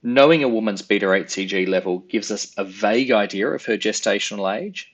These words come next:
but it's certainly not useful in establishing a precise gestational age, which is something that can only be done on ultrasound.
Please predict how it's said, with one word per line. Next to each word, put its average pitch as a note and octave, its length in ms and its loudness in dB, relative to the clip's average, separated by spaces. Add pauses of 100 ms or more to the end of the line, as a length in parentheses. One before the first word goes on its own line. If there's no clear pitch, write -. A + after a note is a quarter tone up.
but A2+ 100 0
it's - 160 -6
certainly - 340 -6
not G2+ 320 -4
useful F#2+ 460 -8
in F2 80 -8
establishing F2 640 -6
a E2+ 60 -12
precise - 580 -8
gestational E2 720 -8
age, C#2+ 220 -12
which F2 160 -10
is F#2+ 100 -8
something G2+ 260 -8
that - 120 -10
can F#2+ 120 -10
only E2+ 200 -8
be E2 120 -10
done D#2 200 -6
on D2+ 80 -8
ultrasound. D2 720 -10